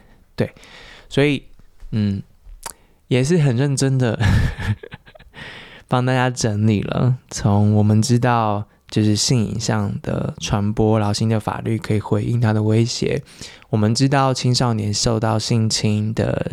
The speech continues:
情况，呃，在什么样子的关系之中，男女朋友、前男女朋友或者是网友之中，然后怎么样避免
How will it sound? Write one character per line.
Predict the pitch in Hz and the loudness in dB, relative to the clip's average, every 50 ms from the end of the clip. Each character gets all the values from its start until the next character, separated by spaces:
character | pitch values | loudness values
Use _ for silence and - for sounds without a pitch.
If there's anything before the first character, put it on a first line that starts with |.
| - - | -8 -8
情 | - - 98 95 | -6 -4 -4 -4
况， | 90 90 107 110 104 101 101 - - - - - - - - - - - | -4 -4 -4 -2 -2 -4 -4 -8 -14 -20 -20 -20 -20 -20 -20 -20 -16 -10
呃， | - - 64 60 60 60 62 - - 123 127 127 123 120 - - | -8 -6 -4 -4 -4 -4 -4 -4 -4 -4 -4 -4 -6 -8 -10 -12
在 | - - - 113 107 107 104 104 | -6 -2 -2 0 0 0 -2 -2
什 | 101 - - 107 | -2 -2 -2 0
么 | 101 104 | 0 0
样 | 113 123 127 | 0 0 0
子 | 120 120 | 0 -2
的 | 101 - | -4 -2
关 | - 120 117 117 117 120 | -2 -2 0 0 0 -2
系 | 120 - - - 120 117 117 123 127 135 - | -2 -4 -2 0 2 2 2 2 0 -4 -6
之 | - - 123 117 | -4 -2 -2 -2
中， | 120 - - 123 117 113 113 120 131 117 104 104 | -2 -2 -2 -2 -2 -2 -4 -4 -4 -2 -2 0
男 | 104 101 104 107 | 0 0 0 2
女 | 110 113 | 2 0
朋 | 107 - - 107 101 101 | 0 0 -2 -2 0 -2
友、 | 104 104 107 | -2 -4 -4
前 | - - - 107 101 101 | -4 -2 -2 0 0 0
男 | 104 104 107 | 0 0 0
女 | 113 113 | -2 -2
朋 | 117 - 107 110 110 | -4 -4 -6 -6 -6
友 | 113 120 117 | -6 -6 -6
或 | 110 113 113 110 | -4 -4 -4 -4
者 | |
是 | 104 - - 113 | -4 -4 -4 -4
网 | 110 113 107 107 | -4 -4 -6 -6
友 | 104 107 117 120 | -6 -6 -6 -6
之 | - - 107 107 | -4 -6 -6 -4
中， | - - 107 104 104 | -2 -2 -2 -2 -2
然 | 107 113 110 | -4 -4 -4
后 | 101 98 - - - - - | -4 -6 -6 -12 -18 -16 -4
怎 | - 113 98 | -4 -2 0
么 | 101 | 2
样 | 107 113 113 | 2 0 0
避 | 113 - 151 147 131 113 | 0 2 2 2 4 2
免 | 107 104 87 85 - | 2 0 -2 -4 -6